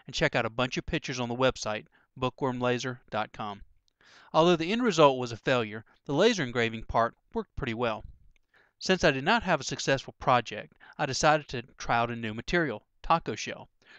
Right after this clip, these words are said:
Regretfully, it didn't turn out well either, but it did make for an interesting supper that night.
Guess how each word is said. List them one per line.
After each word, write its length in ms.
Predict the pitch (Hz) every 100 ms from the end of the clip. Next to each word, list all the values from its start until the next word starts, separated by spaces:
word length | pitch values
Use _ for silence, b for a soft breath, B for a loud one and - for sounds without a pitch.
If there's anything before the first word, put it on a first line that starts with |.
| B
Regretfully, 680 | 143 135 214 - 196 190 190 - _ -
it 200 | 196 190
didn't 240 | 175 156
turn 180 | 156 147
out 180 | 139 127
well 280 | 123 123 143
either, 320 | 135 113 113 b -
but 120 | 135
it 100 | 135
did 220 | 190 214
make 240 | 131 123 -
for 160 | 120
an 80 | 110
interesting 440 | 117 110 - 139
supper 480 | 127 - 139 117 113 -
that 180 | 110 123
night. 280 | 123 101